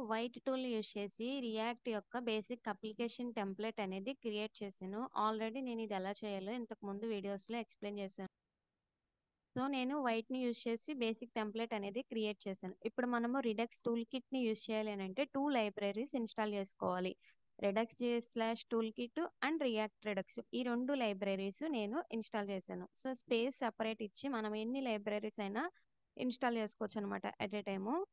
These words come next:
So, నేను package dot J S N ఓపెన్ చేస్తే మనకి React Redux అనే లైబ్రరీ, redux J S slash toolkit లైబ్రరీ ఇన్‌స్టాల్ చేస్తుంది. So, నెక్స్ట్ మనము స్టైల్స్ అప్లై చేయడం కోసం నేను Bootstrap లైబ్రరీని కూడా ఇన్‌స్టాల్ చేసుకున్నాను. Just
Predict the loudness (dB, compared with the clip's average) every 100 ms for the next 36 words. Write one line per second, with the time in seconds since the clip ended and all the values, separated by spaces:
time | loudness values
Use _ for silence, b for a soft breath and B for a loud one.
0 | _ _ -8 -2 0 0 0 0 0 -2
1 | 0 0 0 -4 -4 -4 -4 -4 -6 -4
2 | -4 -6 -4 -4 -2 -4 -2 -4 -2 0
3 | 2 0 0 -4 -4 -2 -4 -4 -2 0
4 | 0 -2 -2 -2 0 -2 -4 B _ 0
5 | 2 2 0 -2 0 0 -2 0 0 0
6 | -2 0 -2 0 -2 0 -2 0 -2 -4
7 | -4 -2 0 -2 0 -2 -4 -6 -6 -8
8 | -14 _ _ _ -4 0 2 0 -2 -2
9 | 0 2 2 2 0 0 -2 -4 -2 0
10 | 0 0 -2 0 0 0 0 -2 -2 -2
11 | -2 -2 -2 0 0 0 -2 0 0 2
12 | 0 0 0 0 -2 -2 0 0 -2 -2
13 | -2 -2 -6 -6 -4 -4 -6